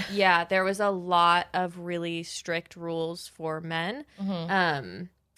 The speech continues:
Speaker 2: and they also, they, uh, clarified that if you don't identify as a man or woman,
Speaker 1: Mm-hmm.
Speaker 2: to come up and talk to them and you'll navigate it together. So
Speaker 1: Yeah.
Speaker 2: it was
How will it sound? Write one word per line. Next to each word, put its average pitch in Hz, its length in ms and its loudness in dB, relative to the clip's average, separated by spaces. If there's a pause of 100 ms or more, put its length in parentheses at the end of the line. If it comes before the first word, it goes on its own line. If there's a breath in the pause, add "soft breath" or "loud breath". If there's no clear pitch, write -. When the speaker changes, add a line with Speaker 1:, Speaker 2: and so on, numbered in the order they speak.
(180)
Speaker 2:
and 277 140 4
they 311 100 2
also, 294 480 4
they, 233 520 6
uh, 180 280 6
clarified 185 680 4
that 151 240 0
if - 160 -10
you - 120 -12
don't - 200 -10
identify 277 500 2
as 233 120 0
a 233 60 -2
man 220 180 0
or 214 60 0
woman, 208 240 0
Speaker 1:
Mm-hmm. 175 80 -6
Speaker 2:
to - 60 -14
come 180 100 -4
up 180 160 -2
and 175 100 -6
talk 170 220 -4
to 185 100 -6
them 175 240 0
and 151 200 -6 (420)
you'll 165 280 0
navigate 156 640 -4
it 156 160 -4
together. 156 420 -2
So 170 180 -4
Speaker 1:
Yeah. 156 160 4
Speaker 2:
it - 40 0
was 170 480 2